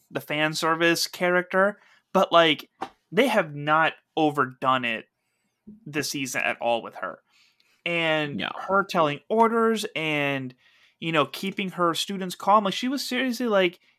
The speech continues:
Speaker 1: "Hey, Yaoyorozu, if you can do this, even though it's against the rules,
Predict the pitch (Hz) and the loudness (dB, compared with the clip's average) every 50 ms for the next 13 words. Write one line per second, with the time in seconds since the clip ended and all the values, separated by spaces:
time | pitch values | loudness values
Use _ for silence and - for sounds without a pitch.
0 | _ _ - 208 208 202 208 202 190 190 180 151 131 - - - 160 147 - 165 | _ _ 4 6 6 6 6 6 4 4 4 4 0 -2 -2 -4 -6 -8 -8 -12
1 | 156 165 208 254 254 - - 277 262 254 254 247 247 247 240 - _ _ _ _ | -8 -6 -6 -6 -6 -6 -6 -6 -4 -4 -4 -4 -4 -6 -8 -10 _ _ _ _
2 | _ _ - 165 156 170 175 180 196 208 214 214 - - 165 160 170 165 165 170 | _ _ -2 0 0 0 0 0 0 -2 -2 -2 -4 -4 -4 -4 -4 -4 -2 0
3 | 170 170 170 170 - 156 139 135 139 139 147 143 - - 151 131 123 120 120 123 | 0 0 -2 -2 -6 -10 -6 -6 -6 -6 -4 -8 -8 -8 -8 -8 -6 -6 -4 -4
4 | 131 143 160 175 185 - - | -2 -2 -2 -4 -4 -8 -12